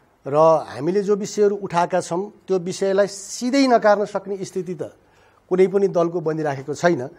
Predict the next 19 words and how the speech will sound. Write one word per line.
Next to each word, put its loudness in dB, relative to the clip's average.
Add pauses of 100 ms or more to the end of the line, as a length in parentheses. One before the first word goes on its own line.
(440)
तर 2
अब 2
परिस्थितिले -2
पोजिसन -4
लिइसकेपछि -4 (220)
अब -6
एउटा -2
एउटा 0
धारणाहरू 0
राख्ने -2
कुराहरू 2
भयो, -6 (440)
तर 4
विषयको 0
जो 2
मर्मको 6
उठान 0
गरिएको -2
छ, -2